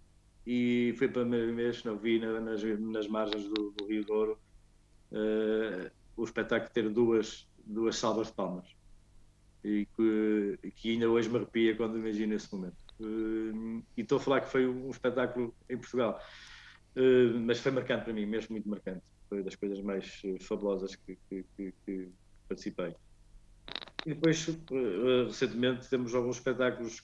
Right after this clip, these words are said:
curiosos, como, eh, os espetáculos do Lago, eh, em Annecy,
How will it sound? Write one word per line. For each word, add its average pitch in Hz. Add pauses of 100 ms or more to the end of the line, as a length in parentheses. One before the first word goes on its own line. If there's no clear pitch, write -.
curiosos, 127
como, 120 (340)
eh, 107 (420)
os 98
espetáculos 104
do 101
Lago, 110 (400)
eh, 107
em 110
Annecy, 107